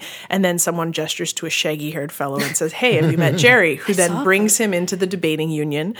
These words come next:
Speaker 2: Right.
Speaker 1: And you can sort of imagine in the Hollywood script version how that launches one into a pol-, a realm of a political career. So they've been very, very tight, um, for, I guess, twenty-five years now. Um,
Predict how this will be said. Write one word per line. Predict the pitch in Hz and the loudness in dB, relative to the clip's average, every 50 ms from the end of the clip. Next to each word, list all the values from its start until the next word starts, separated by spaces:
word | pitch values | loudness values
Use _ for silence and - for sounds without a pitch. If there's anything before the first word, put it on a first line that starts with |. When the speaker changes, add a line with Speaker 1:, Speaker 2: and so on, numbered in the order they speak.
| - - - | -12 -12 -8
Speaker 2:
Right. | 196 208 202 202 208 202 | -4 0 0 2 4 4
Speaker 1:
And | 202 208 214 | 4 2 2
you | 208 233 | 2 0
can | 233 269 254 226 | 2 2 2 2
sort | - - 220 214 | 4 4 6 6
of | 214 214 208 190 - | 6 4 2 0 0
imagine | 202 202 190 175 170 170 175 180 175 175 175 185 202 202 175 | 0 2 2 4 4 4 2 2 0 -2 0 0 0 0 0
in | 151 175 | -2 -2
the | 175 165 | -2 -2
Hollywood | 160 - 170 165 165 165 160 170 - | -2 0 0 0 0 0 -2 -2 -4
script | - - 190 175 180 | -2 -2 -2 -2 0
version | - 175 170 175 170 180 | 0 -2 0 0 -2 -2
how | - 175 160 | 0 -2 0
that | 156 165 160 151 - - | 0 2 0 0 0 -2
launches | 165 156 147 151 151 - - 165 156 165 | -6 -6 -4 -4 -6 -6 -6 -6 -6 -6
one | 156 160 151 147 156 156 | -6 -6 -6 -4 -4 -4
into | 151 151 151 - - - 156 151 | -4 -4 -4 -6 -6 -4 -2 -2
a | 143 | -2
pol-, | 143 _ _ _ _ - - 170 - - | -4 _ _ _ _ -4 -2 -2 -2 -2
a | 170 170 | -4 -6
realm | 170 156 156 165 165 170 | -6 -8 -6 -6 -4 -4
of | 165 165 | -4 -4
a | 165 | -6
political | 160 - 160 151 - 160 160 - 156 147 | -6 -4 -4 -4 -4 -4 -6 -6 -8 -6
career. | - 170 151 139 135 - - - - - - - - | -4 -4 -4 -4 -4 -6 -8 -12 -16 -16 -16 -16 -8
So | - - 233 | -4 -2 4
they've | 208 226 240 226 220 | 4 4 4 4 0
been | 220 196 180 | 0 0 0
very, | 170 175 185 214 214 208 190 | -2 2 2 4 4 4 2
very | 175 156 143 135 131 - | 2 -2 -4 -6 -6 -10
tight, | - - 117 110 76 - _ _ - | -10 -10 -10 -10 -10 -12 _ _ -4
um, | 180 175 156 151 147 143 | -2 -2 -2 -2 -4 -8
for, | - - - 160 147 143 135 - | -10 -8 -8 -6 -6 -6 -8 -10
I | 151 | -12
guess, | 143 - 127 143 - - | -12 -12 -10 -10 -10 -12
twenty-five | - - - 170 170 156 147 143 - - 165 175 160 160 156 190 | -12 -14 -14 -12 -12 -10 -10 -12 -10 -10 -8 -8 -8 -8 -10 -10
years | 180 175 190 214 233 233 - | -8 -8 -6 -6 -6 -6 -6
now. | 247 247 254 294 339 349 - - - - - - - - - | -4 -4 -4 -6 -6 -8 -10 -16 -18 -18 -18 -20 -14 -4 0
Um, | 180 170 170 175 175 170 | 2 2 4 2 0 -2